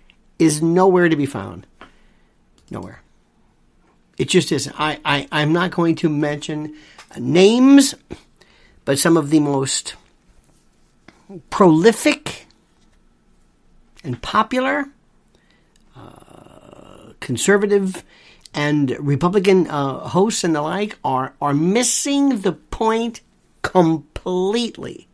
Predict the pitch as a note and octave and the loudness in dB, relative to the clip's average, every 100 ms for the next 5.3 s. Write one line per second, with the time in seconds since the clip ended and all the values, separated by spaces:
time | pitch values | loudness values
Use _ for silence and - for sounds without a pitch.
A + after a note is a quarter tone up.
0 | _ _ _ _ _ _ _ _ _ _ | _ _ _ _ _ _ _ _ _ _
1 | _ _ _ _ _ _ E3 - G3+ G#3 | _ _ _ _ _ _ -6 0 4 4
2 | F#3 F#3+ F3+ D#3 - - G#3+ A#3 A#3 A3 | 4 4 4 2 -2 -2 0 0 -2 -2
3 | G3 D3 A2+ G#2+ A2 A2 _ B3+ A#3+ A3 | -2 -4 -12 -14 -16 -18 _ 2 4 2
4 | G3 E3 D#3+ D#3 C3 B2+ B2 C3 C3 A2 | 0 -2 -2 -4 -6 -6 -6 -4 -4 -4
5 | A2 - | -6 -10